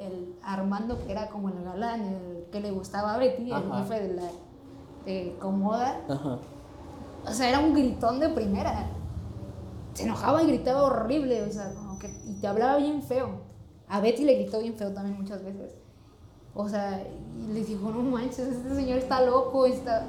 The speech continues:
Speaker 1: agresivo".
Speaker 2: Está loco.
Speaker 1: O sea, no le pegaba a, a, no
Speaker 2: De
Speaker 1: les
Speaker 2: milagro,
Speaker 1: pegaba,
Speaker 2: dices.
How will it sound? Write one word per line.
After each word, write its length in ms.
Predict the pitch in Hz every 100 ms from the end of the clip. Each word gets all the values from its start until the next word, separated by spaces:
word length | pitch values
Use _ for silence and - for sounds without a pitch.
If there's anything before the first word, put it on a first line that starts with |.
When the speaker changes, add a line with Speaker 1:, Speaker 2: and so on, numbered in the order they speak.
| 202
Speaker 1:
agresivo". 720 | 220 214 208 214 240 269 262
Speaker 2:
Está 220 | - 151
loco. 260 | 151 - - -
Speaker 1:
O 80 | 214
sea, 120 | 220
no 140 | 226
le 100 | 262
pegaba 480 | 262 214 202 214 208 190 185 196
a, 100 | 175
a, 40 | 170
no 480 | 180 185 196 202
Speaker 2:
De 60 | 143
Speaker 1:
les 80 | 151
Speaker 2:
milagro, 500 | 156 147 143 160 156
Speaker 1:
pegaba, 60 | 156
Speaker 2:
dices. 520 | 160 160 135 -